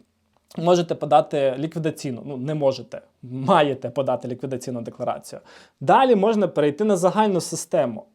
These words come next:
Проте на загальну систему, якщо ви подасте зараз заяву,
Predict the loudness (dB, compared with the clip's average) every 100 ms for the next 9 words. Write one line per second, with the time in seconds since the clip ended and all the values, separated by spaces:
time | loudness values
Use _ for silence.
0 | _ 2 6 6 6 4 4 0 0 0
1 | 2 0 -2 -2 0 2 0 0 0 0
2 | -2 -4 0 2 2 2 2 0 2 2
3 | 2 -2